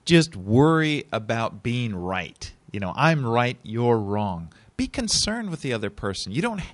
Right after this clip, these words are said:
you know, uh, c-, be concerned. Don't w-, think about what makes them stumble. Try not to make them stumble."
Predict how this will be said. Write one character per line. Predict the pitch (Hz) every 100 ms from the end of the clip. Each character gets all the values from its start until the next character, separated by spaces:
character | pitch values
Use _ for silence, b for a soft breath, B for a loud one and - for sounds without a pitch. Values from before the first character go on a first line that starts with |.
| B B
you | -
know, | 131 110 -
uh, | 73 131 - - -
c-, | 117 - - _ -
be | 135 233
concerned. | 240 208 190
Don't | 139 220 - _ _ _ _
w-, | 71 104 - - - - -
think | - 240 -
about | 170 170
what | - 160
makes | 151 160 -
them | 156
stumble. | 147 - 165 117
Try | - 175
not | 175 160
to | 135
make | 131 -
them | 127 131
stumble." | - - 95 85 80